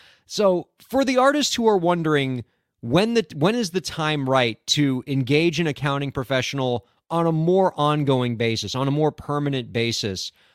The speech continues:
uh, what would you tell them? When should they start really thinking about, "I should be hiring somebody like Nishay to help me get my books in order"?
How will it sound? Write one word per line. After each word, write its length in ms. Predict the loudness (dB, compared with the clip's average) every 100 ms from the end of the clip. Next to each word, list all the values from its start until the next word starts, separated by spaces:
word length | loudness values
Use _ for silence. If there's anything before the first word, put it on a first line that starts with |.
| _ _
uh, 240 | -2 -2
what 280 | 0 2 2
would 160 | 0 -4
you 100 | -2
tell 280 | 2 2
them? 220 | 2 -2 0
When 220 | 0 0
should 220 | -2 -2
they 120 | 0
start 340 | 0 0 0 2
really 220 | 0 -2
thinking 340 | -2 -2 -2
about, 240 | 2 2 2
"I 140 | 0
should 180 | 0 -2
be 100 | -4
hiring 400 | -2 0 0 -2
somebody 380 | -2 -4 -2 -4
like 240 | -2 -4
Nishay 580 | -4 -6 -4 -2 0 -2
to 260 | -4 -6 -6 -10 _ _
help 240 | _ 0 2
me 80 | 0
get 140 | -2
my 140 | -2 -6
books 360 | 0 -2 0
in 80 | -8
order"? 360 | -10 -14 -20